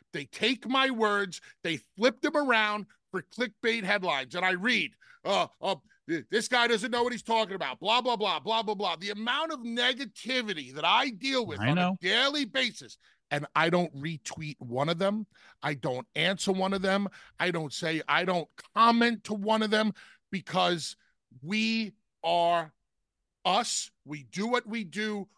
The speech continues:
Speaker 1: We're the number one guys in town. And I would never, ever put these people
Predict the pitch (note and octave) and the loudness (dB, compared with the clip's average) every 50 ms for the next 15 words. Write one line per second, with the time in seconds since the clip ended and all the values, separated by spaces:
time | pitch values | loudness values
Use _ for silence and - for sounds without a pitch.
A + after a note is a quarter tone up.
0 | _ _ B2+ C#3 E3+ G#3 A#3+ B3 A#3+ A3+ A#3+ A3 A3+ A3+ A3 G#3+ A3 G#3+ G3+ G#3+ | _ _ -8 -2 0 2 2 2 0 -2 -4 -2 -2 0 2 4 2 2 2 0
1 | G#3+ G#3 G#3 G3+ F3 G3 G3 G3 F#3+ F#3+ F#3 D#3 C3+ E3+ F3+ E3+ E3+ D3 - - | 0 0 -2 -2 0 0 2 2 2 0 -2 -4 -8 -10 -12 -12 -12 -10 -2 2
2 | F3+ D#3+ D3+ C3 A2 G#2+ - - - _ _ - F3 F3+ F3+ F3+ F3 F3+ F#3 D#3+ | 2 2 2 2 -2 -8 -14 -20 -20 _ _ -2 0 2 0 0 0 -4 -6 -6
3 | F3+ F#3 F#3+ G3 G3+ A3 A3+ A#3 A3 F3 E3+ C#3 A2+ A2+ - _ _ _ _ A3 | -6 -4 -4 -2 0 2 2 2 0 -2 -4 -8 -8 -10 -16 _ _ _ _ 0
4 | A3+ B3 C4 B3 G#3 F#3 F#3+ D#3+ C3 G2+ - _ _ _ _ _ _ _ _ _ | 2 2 2 2 0 -2 -4 -4 -4 -6 -10 _ _ _ _ _ _ _ _ _
5 | _ _ _ - - A3+ A3 - - G#3 G3+ F3+ - - - - G#3+ G3+ - F#3 | _ _ _ 0 0 0 0 0 -4 -8 -8 -8 -10 -12 -10 -10 -10 -8 -6 -8
6 | F#3 | -8